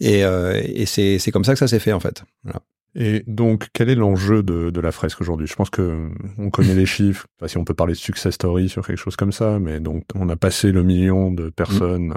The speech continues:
Speaker 2: euh, sensibilisées au changement climatique via la
Speaker 1: Ouais.
Speaker 2: fresque. Donc, on voit que ça s'impose dans l'entreprise. Nous-mêmes, on s'est,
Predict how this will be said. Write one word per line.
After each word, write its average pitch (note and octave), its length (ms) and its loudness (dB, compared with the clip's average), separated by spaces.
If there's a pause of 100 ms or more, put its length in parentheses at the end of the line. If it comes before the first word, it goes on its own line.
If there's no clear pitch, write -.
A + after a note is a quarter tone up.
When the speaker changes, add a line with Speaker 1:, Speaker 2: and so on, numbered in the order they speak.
Speaker 2:
euh, D#2+ 340 -6
sensibilisées E2 680 -4
au D#2 80 -8
changement D#2+ 280 -6
climatique - 600 -8
via D#2+ 200 -8
la E2+ 60 0
Speaker 1:
Ouais. E2+ 80 0
Speaker 2:
fresque. - 480 -4
Donc, D#2+ 160 -4
on F#2+ 60 4
voit G2 180 4
que - 60 -10
ça - 100 0
s'impose F#2+ 380 2
dans F2 120 2
l'entreprise. E2+ 880 2
Nous-mêmes, F2+ 540 0
on D#2+ 80 -10
s'est, - 140 -4